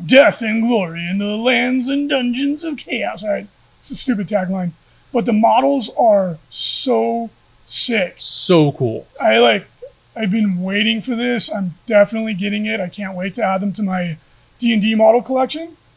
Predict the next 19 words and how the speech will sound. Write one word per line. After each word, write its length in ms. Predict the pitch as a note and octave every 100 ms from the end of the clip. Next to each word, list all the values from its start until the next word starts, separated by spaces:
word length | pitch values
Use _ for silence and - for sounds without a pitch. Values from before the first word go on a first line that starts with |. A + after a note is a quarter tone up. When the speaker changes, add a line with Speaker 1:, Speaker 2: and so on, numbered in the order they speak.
| _ _
Speaker 1:
Uh, 240 | C4+ G#3 F#3+
that's 200 | G3+ G3
pretty 180 | - A3+
much 160 | A3
all 100 | A#3+
I've 100 | A3+
been 100 | A3+
painting 280 | G3 A3+ B3
lately. 420 | B3 C4 C#4+ -
<laughs> 80 | - _ _ _
It's 120 | - A#3
just, 100 | F#3
like, 140 | A3
random 360 | F#3+ G3+ G#3 G#3
fantasy 360 | G3+ F#3+ G3+ A#3
models, 460 | A3+ A#3 B3+ F3+
just 220 | - F#3
'cause 120 | - E3+
it's 280 | - -